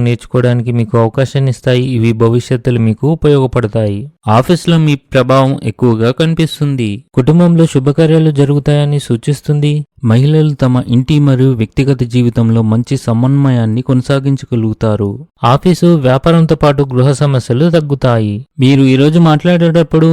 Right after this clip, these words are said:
మీ మాటలను, మీ కోపాన్ని అదుపులో ఉంచుకోండి. జాగ్రత్తగా ఉండండి.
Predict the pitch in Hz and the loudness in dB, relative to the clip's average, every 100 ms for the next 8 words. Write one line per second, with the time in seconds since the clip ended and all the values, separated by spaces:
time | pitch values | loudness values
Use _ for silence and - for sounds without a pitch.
0 | 156 127 123 127 120 135 160 165 160 160 | 4 2 2 2 0 0 2 4 4 4
1 | 139 120 131 135 151 151 143 131 127 151 | 2 2 0 2 2 2 2 0 0 2
2 | 151 147 - 147 143 139 123 120 120 113 | 2 0 0 0 2 2 0 0 -2 -2
3 | 120 147 160 151 127 113 | 0 2 2 2 0 -4